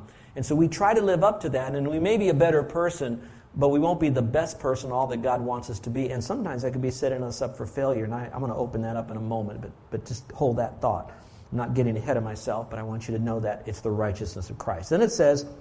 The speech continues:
"In and through the life of a Christian." Now, I put that in there very carefully because as I teach these, I may not always say what I'm gonna say right now, and I'm hoping that you'll remember that this is probably a s-, put a star by this. This is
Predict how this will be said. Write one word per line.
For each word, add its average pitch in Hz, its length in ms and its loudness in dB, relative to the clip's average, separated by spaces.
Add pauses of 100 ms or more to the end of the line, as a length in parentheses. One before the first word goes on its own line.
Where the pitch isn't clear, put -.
(220)
"In 208 320 2
and 160 260 -4
through 156 360 4
the 131 160 4
life 143 360 2
of 127 120 -2
a 127 40 -2
Christian." 135 460 -6 (380)
Now, 151 60 2
I 139 40 6
put 294 240 4
that 214 180 8
in 202 140 2
there 170 140 4
very 160 180 4
carefully 143 540 2
because 127 520 2 (560)
as 151 180 6
I 208 180 6
teach - 460 -2
these, 151 420 4 (300)
I 139 60 2
may 185 180 4
not 190 200 6
always 214 340 8
say 196 260 2
what 143 140 6
I'm 143 80 0
gonna 135 160 0
say 147 260 0
right 139 260 4
now, 139 280 -4
and 120 80 -6
I'm 123 80 -6
hoping 190 320 2
that 151 160 -2
you'll 151 100 2
remember 143 380 2
that 120 180 0
this 185 180 0
is 147 120 0
probably 151 460 4
a - 20 4
s-, - 240 -4
put - 240 -2
a 139 40 2
star 160 440 4
by 139 160 4
this. 131 260 0
This 160 140 -4
is 151 120 -4